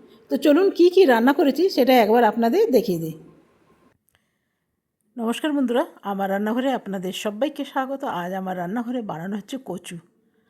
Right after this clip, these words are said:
তো অনেক দিন ফুলকপি খেতে খেতে মন খারাপ হয়ে গেছে বলতে পারেন। তা আর বানাবো ছোট্ট একটা বাঁধাকপি।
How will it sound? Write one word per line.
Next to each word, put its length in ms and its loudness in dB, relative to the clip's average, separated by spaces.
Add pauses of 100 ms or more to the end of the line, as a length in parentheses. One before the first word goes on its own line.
(360)
তো 80 -12
অনেক 260 0
দিন 160 -2
ফুলকপি 440 -6
খেতে 260 -2
খেতে 260 -2
মন 240 -4 (220)
খারাপ 280 0
হয়ে 140 -4
গেছে 220 -8
বলতে 280 -10
পারেন। 240 -14 (560)
তা 40 -8 (100)
আর 80 0
বানাবো 500 0
ছোট্ট 380 -8
একটা 240 -2
বাঁধাকপি। 540 -6